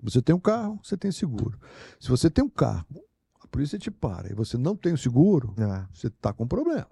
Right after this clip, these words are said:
Speaker 2: É.
Speaker 1: Vai pra cadeia, vai pro juiz, vai, enfim.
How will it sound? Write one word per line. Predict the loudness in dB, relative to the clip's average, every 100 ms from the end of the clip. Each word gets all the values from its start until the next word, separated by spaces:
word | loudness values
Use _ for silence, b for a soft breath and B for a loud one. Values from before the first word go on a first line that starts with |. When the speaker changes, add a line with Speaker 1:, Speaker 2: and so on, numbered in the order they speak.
| -12
Speaker 2:
É. | -6 -4
Speaker 1:
Vai | -4
pra | -6 -8
cadeia, | -6 -4 0 4 4 2
vai | 0
pro | -4 -4
juiz, | 0 2 4 4 2 0
vai, | -6 -6
enfim. | -8 -8 -6 -6